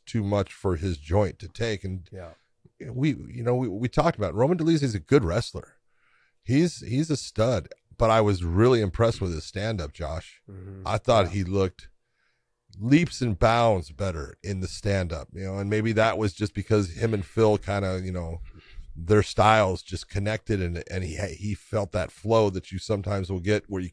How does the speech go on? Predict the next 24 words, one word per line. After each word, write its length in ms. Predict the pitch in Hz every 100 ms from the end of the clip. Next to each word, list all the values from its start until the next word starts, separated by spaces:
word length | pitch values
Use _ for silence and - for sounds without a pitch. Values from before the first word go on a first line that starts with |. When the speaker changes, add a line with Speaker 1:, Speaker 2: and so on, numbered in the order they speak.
| -
Speaker 1:
you, 280 | 80 82 - _
you're 120 | 90
facing 340 | 87 101 90 95
a 60 |
guy 180 | 85 95
that's 160 | 90 -
really 160 | 95 85
good 180 | 107 107
in 60 |
stand-up 360 | - 104 104 87
and 80 | 82
you 80 |
can 160 | - 90
never 200 | 95 85
get 200 | - 107
to 80 | 101
that. 280 | 107 107 - _ _ _ _ _ _
But 120 | 101
I 100 | 113
thought 280 | 135 160 147
he 120 | 120
looked 380 | 107 98 110 -
really 600 | 85 90 92 113 117 90
good. 400 | 76 87 82 -